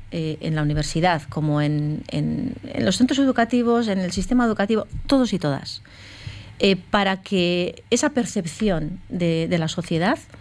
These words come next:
eh, sea de confianza total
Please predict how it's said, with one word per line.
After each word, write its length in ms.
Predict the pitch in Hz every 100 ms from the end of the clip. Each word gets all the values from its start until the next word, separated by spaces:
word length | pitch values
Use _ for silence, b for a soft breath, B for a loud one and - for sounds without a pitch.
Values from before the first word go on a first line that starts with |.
| B B B B B B
eh, 800 | - 180 180 175 170 165 165 165 -
sea 240 | - 240
de 100 | 202
confianza 640 | - 147 165 170 202 220
total 580 | - 147 175 143 147 160